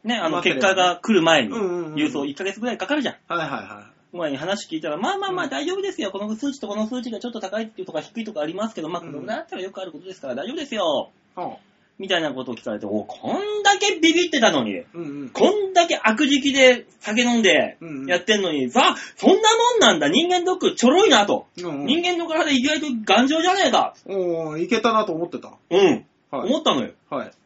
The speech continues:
Speaker 1: そしたら、あのー、先週、結果通知が来まして。
Speaker 2: ええ。
Speaker 1: なんか俺医療のことよくわかんないけど、
Speaker 2: うん。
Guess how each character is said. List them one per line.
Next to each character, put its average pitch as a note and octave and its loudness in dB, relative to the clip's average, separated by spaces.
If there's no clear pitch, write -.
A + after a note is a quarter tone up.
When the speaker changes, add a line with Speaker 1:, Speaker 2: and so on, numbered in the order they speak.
Speaker 1:
そ - -20
し - -20
た A3 -4
ら、 F3+ 2
あ - -2
の C#3 -4
ー、 - -8
先 A#3 2
週、 A3+ 0
結 A3 0
果 C#4+ 2
通 C#4+ -2
知 C#3 -4
が A2 -4
来 A2+ -12
ま A2 -6
し - -18
て。 - -16
Speaker 2:
え D3+ -6
え。 - -20
Speaker 1:
な A#3+ 2
ん A3 0
か F#3+ -4
俺 C4+ 2
医 C#4 2
療 G4 2
の B3 -2
こ C3+ -6
と C#3+ -6
よ D#3+ -2
く D3+ -2
わ B2 -2
か C#3 -2
ん C3+ -4
な A#2 -4
い G#2+ -8
け G2+ -10
ど、 G2+ -6
Speaker 2:
う F#3+ -14
ん。 D3 -12